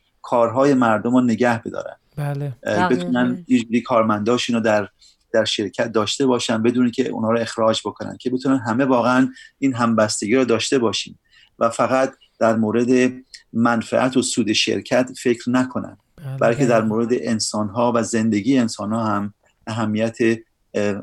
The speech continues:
Speaker 1: همونطور اهمیت بدن.
Speaker 3: مرسی.
Speaker 2: چقدر
Speaker 3: به
Speaker 2: عالی.
Speaker 3: نکته خیلی مهمی اشاره کردید.
Speaker 2: واقعاً.
Speaker 3: امیدوارم که یه روز هممون شاهد تمام این تغییرات مثبت در دنیا باشیم.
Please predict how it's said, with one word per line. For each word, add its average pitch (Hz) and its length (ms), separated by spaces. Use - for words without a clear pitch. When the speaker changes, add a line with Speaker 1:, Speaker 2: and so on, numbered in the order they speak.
Speaker 1:
همونطور 117 460
اهمیت 98 460
بدن. - 180
Speaker 3:
مرسی. 285 240
Speaker 2:
چقدر 147 400
Speaker 3:
به 269 80
Speaker 2:
عالی. 254 140
Speaker 3:
نکته 247 340
خیلی 240 480
مهمی 240 500
اشاره 254 420
کردید. 240 500
Speaker 2:
واقعاً. 226 120
Speaker 3:
امیدوارم 254 540
که 269 160
یه 247 340
روز 262 360
هممون 226 460
شاهد 214 560
تمام 220 480
این 233 200
تغییرات 190 600
مثبت 196 520
در 190 220
دنیا 170 420
باشیم. 160 360